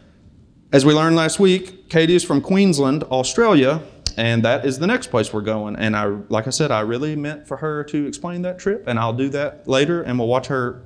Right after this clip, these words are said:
cute little video she made. Um, so, as, as, as I've considered going to Australia, I thought, okay, the Lord has given me a radical love for the gospel. The Lord has given me a desire because I know Katie. Uh,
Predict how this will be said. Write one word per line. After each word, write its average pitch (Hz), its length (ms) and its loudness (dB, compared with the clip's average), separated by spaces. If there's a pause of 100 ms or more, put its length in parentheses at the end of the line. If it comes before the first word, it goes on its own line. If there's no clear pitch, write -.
(120)
cute 160 240 0
little 147 180 2
video 147 300 0
she 147 100 -8
made. 170 220 0 (880)
Um, 113 640 2 (300)
so, 123 440 4
as, 123 220 -2
as, 117 260 -4
as 117 260 -4
I've 110 180 -2
considered 131 360 0
going 139 200 0
to 135 60 2
Australia, 127 580 0
I 107 140 -2
thought, - 480 -2 (720)
okay, 110 380 0
the 117 80 0
Lord 107 220 0
has 127 100 -6
given 123 160 -2
me 147 100 -2
a 147 60 -2
radical 131 320 0
love 180 140 -2
for 226 80 -4
the 226 60 -2
gospel. 160 540 -4 (400)
The 107 140 4
Lord 127 480 2
has 110 140 -2
given 143 320 2
me 165 260 0
a 131 120 0
desire 139 500 -2
because 127 480 -2
I 113 160 0
know 120 180 2
Katie. 151 560 -2
Uh, 101 600 -2